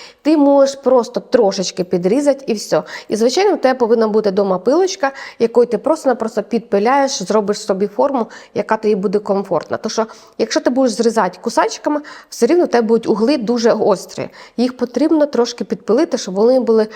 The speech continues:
ну, не так кололи, не так врізалися в бокові валики. Бо якщо ти взуєш якесь взуття, а в тебе кутик буде дуже острий, ти проріжеш просто бокові валики.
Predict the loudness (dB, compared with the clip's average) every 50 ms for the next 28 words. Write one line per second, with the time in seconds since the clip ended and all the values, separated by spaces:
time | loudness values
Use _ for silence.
0 | -16 -20 -20 -14 -4 0 4 4 4 4 4 2 2 0 0 0 0 0 0 0
1 | 0 0 2 2 2 2 2 2 2 2 0 0 0 0 -2 -2 -2 -4 -4 -2
2 | 0 0 0 0 2 2 2 2 2 0 0 -2 -4 -2 -2 -2 0 0 0 2
3 | 0 0 0 0 -2 -2 -4 -6 -8 -8 -10 -20 -20 -20 _ _ 2 4 4 4
4 | 4 2 0 2 2 2 2 2 0 -4 -8 -6 0 2 2 4 2 2 0 -4
5 | -4 -2 -2 0 0 -2 -2 -4 -4 -2 -2 -2 -2 -2 -4 -10 -10 -6 -6 -6
6 | -2 0 2 2 2 0 -2 0 2 0 0 0 0 0 2 2 2 0 -2 0
7 | 0 0 2 2 0 0 -2 -4 -10 -10 -10 -12 -14 -20 -10 -4 -2 -2 0 0
8 | 2 2 2 2 2 2 0 0 0 -2 -2 -2 -2 -2 -2 -2 -2 -4 -4 -4
9 | -4 -2 -2 0 0 0 -2 -2 -2 -2 -4 -6 -8 -12 -14